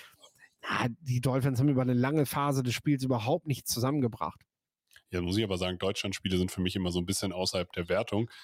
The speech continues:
Speaker 2: Aber so wie
Speaker 1: Das
Speaker 2: London-Spiele
Speaker 1: stimmt, ja.
Speaker 2: man auch immer nicht richtig tippen kann. Aber was man tippen kann, ist natürlich der beste Offensive Liner der Dolphins ist der linke Tackle Terran Armstead. In der,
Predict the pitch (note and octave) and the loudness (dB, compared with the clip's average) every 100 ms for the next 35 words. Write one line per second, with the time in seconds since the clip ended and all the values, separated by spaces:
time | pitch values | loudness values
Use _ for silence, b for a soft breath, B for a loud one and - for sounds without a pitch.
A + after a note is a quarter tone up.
0 | B B B F#2 F#2 F#2+ F#2 F#2 F2+ b | B B B -4 0 2 2 2 -2 b
1 | b - F#2+ G2 F#2+ F#2 G#2 G#2+ G2 G2+ | b -6 -2 0 2 2 0 0 -2 -2
2 | G2+ F#2 F#2 F#2+ F2+ F2+ G2+ F2+ E2+ - | 0 0 0 0 -2 -2 -2 -2 -4 -6
3 | F2+ - - - F#2 F2 - B B C#3 | -8 -8 -10 -8 -6 -6 -6 B B 0
4 | D3 A#2+ D3 C3+ A2+ C3 G#2 - C#3 G2 | 2 0 -2 -2 -2 -4 -4 -2 -2 -4
5 | G2+ F#2+ - G2+ - D3 - G#2+ D3+ - | -6 -6 -2 -2 -2 -4 -4 -2 -2 0
6 | B2+ C3+ C3+ B2 A#2+ A#2 A2 G#2 G2 G2 | -2 0 -2 -4 -2 0 0 -2 0 0
7 | G2+ G#2+ G#2 - G2 G2+ G#2+ G#2+ - G2 | 0 -4 -4 -4 -2 0 -2 -4 -6 -4
8 | G#2 F#2+ - F#2+ F#2 - E2+ - - _ | -4 -4 -2 -2 -2 -6 -10 -10 -12 _
9 | _ _ _ _ b b b _ _ _ | _ _ _ _ b b b _ _ _
10 | - A2 G#2 | -6 -2 0